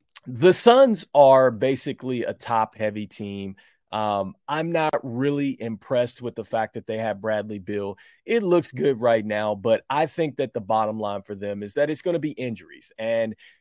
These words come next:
if any one of those players go down, then I think that you're going to see much w-, if, of what happened to them last season.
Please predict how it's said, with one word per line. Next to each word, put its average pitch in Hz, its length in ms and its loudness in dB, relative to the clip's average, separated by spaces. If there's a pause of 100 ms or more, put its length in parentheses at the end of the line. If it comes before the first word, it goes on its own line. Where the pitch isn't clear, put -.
(120)
if 156 380 0
any 202 240 0
one 147 240 0
of 135 100 -2
those 123 260 -2
players 123 360 -2
go 107 160 -4
down, 104 400 -6
then 101 240 -4
I 107 140 -4
think 117 320 -8
that 113 180 -12
you're 117 80 -8
going 107 280 -6
to 107 60 -10
see 110 280 -8
much 101 480 -4
w-, 101 200 -14
if, 117 160 -8 (140)
of 107 220 -6
what 110 280 -2
happened 107 520 -2
to 117 80 -6
them 123 180 -6
last 147 320 0
season. 85 340 -14